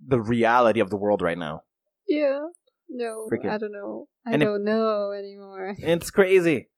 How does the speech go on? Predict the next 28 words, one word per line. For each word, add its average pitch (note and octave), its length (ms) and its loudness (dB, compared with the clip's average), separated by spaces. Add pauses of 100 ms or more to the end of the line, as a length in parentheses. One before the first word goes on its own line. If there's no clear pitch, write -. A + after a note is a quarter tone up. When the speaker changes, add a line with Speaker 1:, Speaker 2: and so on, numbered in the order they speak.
Speaker 1:
It's A#2 180 -8
crazy C3+ 380 4
that A2+ 140 -2
there A#2 120 4
would G2+ 320 2
be G#2+ 320 -2 (540)
a B2+ 80 0
one-armed F2+ 440 -2
robot D#2 320 -4
guy. B1 200 -10 (300)
Speaker 2:
Mm-hmm. G#3 400 -10
Speaker 1:
But D3+ 380 4 (100)
what C3 180 2
can F3 140 4
we F3 80 2
do E3 140 10
about G#2+ 280 6
it? D2 140 -8 (200)
Murder F#2 220 -2
him. D2 140 -12
That's E2 160 -8
what - 140 -12
can - 140 -14
we - 80 -16
do. D2 140 -16 (400)
Speaker 2:
I G3 160 -6
don't G3 120 -10
know. G3 300 -18